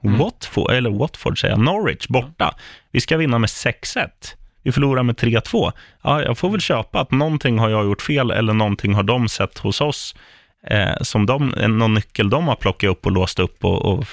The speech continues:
Speaker 2: fixat
Speaker 1: Mm.
Speaker 2: biffen. Så, nej, sjuk match, häftig match,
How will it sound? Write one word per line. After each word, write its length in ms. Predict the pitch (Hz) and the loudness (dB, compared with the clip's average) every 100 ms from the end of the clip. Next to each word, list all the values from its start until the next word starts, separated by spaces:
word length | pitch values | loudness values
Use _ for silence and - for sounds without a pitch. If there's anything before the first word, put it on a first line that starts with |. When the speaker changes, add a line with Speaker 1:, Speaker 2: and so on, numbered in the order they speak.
| - | -12
Speaker 2:
fixat 300 | - 104 - 90 | -6 -4 -2 -2
Speaker 1:
Mm. 40 | |
Speaker 2:
biffen. 360 | 90 85 - - - - - | 0 -2 -2 -6 -8 -18 -18
Så, 480 | - - 110 104 101 92 - - _ _ _ _ _ - - | -6 0 2 2 0 -2 -8 -20 _ _ _ _ _ -10 -2
nej, 360 | 127 139 - - - | 0 0 -6 -10 -8
sjuk 480 | - 185 196 - | -2 0 0 0
match, 460 | 143 139 131 - - | 0 0 -2 -6 -8
häftig 480 | - 156 135 - 135 | -4 -4 -4 -2 0
match, 400 | 123 110 - - | 2 0 -6 -10